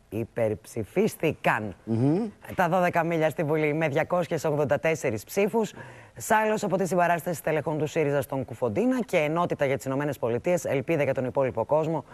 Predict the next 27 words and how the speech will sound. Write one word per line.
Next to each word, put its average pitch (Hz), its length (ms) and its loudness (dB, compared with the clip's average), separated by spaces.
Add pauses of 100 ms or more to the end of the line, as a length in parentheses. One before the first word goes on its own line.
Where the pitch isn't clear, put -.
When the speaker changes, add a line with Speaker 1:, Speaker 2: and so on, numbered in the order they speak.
(260)
Speaker 1:
Ιστορική 170 480 0
ομιλία 151 340 2
Τζο 143 120 0
Μπάιντεν, 143 440 0
ποιες 170 300 0
οι 143 60 -8
πρώτες 131 320 0
πρωτοβουλίες; 107 680 -6 (600)
Speaker 2:
Πάμε 147 200 4
στη 147 140 -2
Δημοκρατία. 151 920 4 (760)
Άρθρο 156 480 4
σοκ 170 260 2
του 160 140 -6
Φαΐλου 156 340 4
Κρανιδιώτη, 135 640 2
ο 147 100 4
μεγαλόσχημος 139 880 2
ερωτήλος 156 580 2
που 135 100 -8
παριστάνει 139 640 2
σήμερα 165 380 2
το 139 120 0
σοφό 131 340 -2
τιμητή 139 360 -2
των 135 240 0
πάντων, 156 440 2